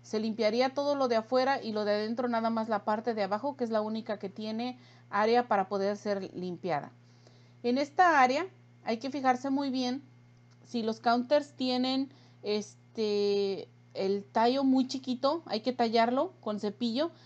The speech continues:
y eso nos quita bastante tiempo. Si el tallo es grande como esto, va a ser menos el tiempo de la limpieza. Eso es lo que tenemos que tener en cuenta para poder dar un precio justo al cliente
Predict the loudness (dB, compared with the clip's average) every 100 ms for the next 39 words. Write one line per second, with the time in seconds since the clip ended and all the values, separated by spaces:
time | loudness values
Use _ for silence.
0 | -14 0 0 2 -2 -2 -4 2 2 2
1 | 0 -2 -2 -4 -4 -4 -8 -14 -20 -20
2 | -4 0 2 2 4 2 4 4 4 0
3 | 0 0 -2 -4 -4 -6 -6 -2 0 0
4 | 0 -2 -2 -4 -4 -6 -6 -8 -4 -2
5 | 0 0 -2 0 -2 -2 -12 -16 -20 -8
6 | -2 -2 0 -2 0 0 0 0 -4 -4
7 | -2 0 -2 0 -2 0 -2 0 0 0
8 | -2 -2 0 2 2 2 -2 -2 0 -4
9 | -2 -6 -6 -6 -6 -8 -20 -20 -10 -2
10 | -2 -2 -6 -4 -4 -4 -8